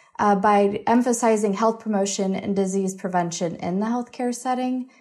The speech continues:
So I knew I wanted to continue focusing on bringing health promotion and disease prevention in the healthcare setting, um, specifically at Cincinnati Children's.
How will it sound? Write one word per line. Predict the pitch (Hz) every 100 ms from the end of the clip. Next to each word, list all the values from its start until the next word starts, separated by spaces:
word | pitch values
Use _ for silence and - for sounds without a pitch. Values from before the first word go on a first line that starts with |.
| _ _ -
So | 240 220
I | - 220
knew | 220 240 277
I | 240
wanted | 208 196 196 196 190 -
to | 202 180
continue | 202 190 233 214
focusing | 202 240 240 202 208 190 190
on | 208 208
bringing | 202 185 185
health | 180 185 180
promotion | 185 180 170 175 185 180 180 - - -
and | - 277
disease | 269 247 220
prevention | - 202 190 185 208 185
in | - 247
the | 202
healthcare | 190 185 - 170 170
setting, | - 165 160 165 180 - - _ -
um, | 196 185
specifically | - 196 202 190 190 190
at | 175 160 -
Cincinnati | 185 170 190 165 160 160
Children's. | - 170 160 123 139 - - -